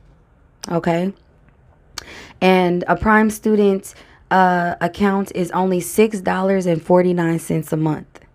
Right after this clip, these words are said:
So for se-, for just under seven dollars a month, so for, like,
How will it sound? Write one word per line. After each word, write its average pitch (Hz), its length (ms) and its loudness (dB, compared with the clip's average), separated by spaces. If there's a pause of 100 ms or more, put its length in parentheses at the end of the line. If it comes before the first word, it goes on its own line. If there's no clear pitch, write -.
(840)
So 180 200 0
for 180 180 0
se-, - 260 -4
for 185 200 2
just 185 320 2
under 214 240 0
seven 202 380 0
dollars 208 420 2
a 247 80 2
month, 190 300 -2
so 165 160 -4
for, 160 160 -6
like, 156 320 -4